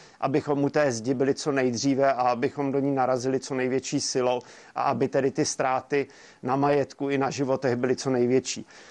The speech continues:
Tak to by se choval jenom hlupák. To znamená, my musíme dostat epidemii pod kontrolou,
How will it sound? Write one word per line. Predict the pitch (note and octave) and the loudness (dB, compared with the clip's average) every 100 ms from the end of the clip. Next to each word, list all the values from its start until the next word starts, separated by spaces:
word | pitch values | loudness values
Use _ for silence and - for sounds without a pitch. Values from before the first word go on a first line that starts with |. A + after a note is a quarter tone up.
| - | -6
Tak | - - | -6 -2
to | F#3+ | 0
by | G3 | 0
se | G3 | 0
choval | F#3+ G3 F#3+ | 0 2 4
jenom | G3 E3 | 2 2
hlupák. | C#3 F3+ C#3 A2 - - _ | 2 2 0 -2 -4 -20 _
To | B2 | -4
znamená, | B2 C3 C#3+ D#3 E3 - _ _ _ _ _ | -2 0 0 0 0 -4 _ _ _ _ _
my | F3+ C#3 | 0 2
musíme | C#3 - D#3+ E3 D3+ C3 | 2 2 2 4 0 -2
dostat | B2+ E3 - | -2 -2 -2
epidemii | D#3 D#3+ D#3+ E3+ | -2 0 2 2
pod | E3+ D#3 | 0 -2
kontrolou, | - D#3 C#3+ C#3 C3+ A#2 | 0 -2 0 0 2 0